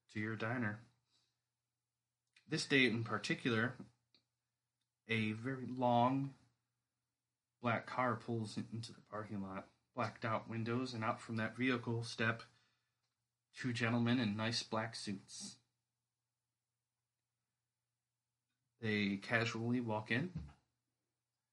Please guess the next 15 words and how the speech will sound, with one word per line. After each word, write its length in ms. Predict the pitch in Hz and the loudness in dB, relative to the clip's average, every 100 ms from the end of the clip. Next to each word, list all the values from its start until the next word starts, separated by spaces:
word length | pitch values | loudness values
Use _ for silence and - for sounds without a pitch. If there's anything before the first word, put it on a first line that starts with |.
| _ _ _ 120 117 - | _ _ _ -14 -14 -2
get 180 | 123 117 | 0 0
seated 400 | - 120 131 147 | 0 0 0 0
by 180 | 117 117 | 0 2
the 320 | 113 110 110 - - | 0 -2 -4 -6 -4
hostess. 560 | 127 120 - 196 - - _ _ _ _ _ _ _ _ _ _ _ _ _ _ _ _ - | -2 -2 -4 -6 -8 -16 _ _ _ _ _ _ _ _ _ _ _ _ _ _ _ _ -4
Uh, 240 | 110 104 104 120 | -2 0 -2 -2
you're 180 | 120 | -2
currently 460 | 117 127 113 98 117 | 0 2 2 2 0
working 360 | 101 107 107 101 | 0 -2 -2 -2
the 100 | 101 | -2
bar 320 | 104 110 110 | 0 2 2
area, 380 | 107 104 110 120 120 _ _ _ _ _ _ _ _ _ _ _ _ _ _ _ _ _ _ _ _ _ _ _ _ _ 101 | 0 0 -2 -6 -12 _ _ _ _ _ _ _ _ _ _ _ _ _ _ _ _ _ _ _ _ _ _ _ _ _ -10
and 100 | 98 | -4
not 200 | 101 98 | -2 0
any 300 | 107 101 98 | 0 2 0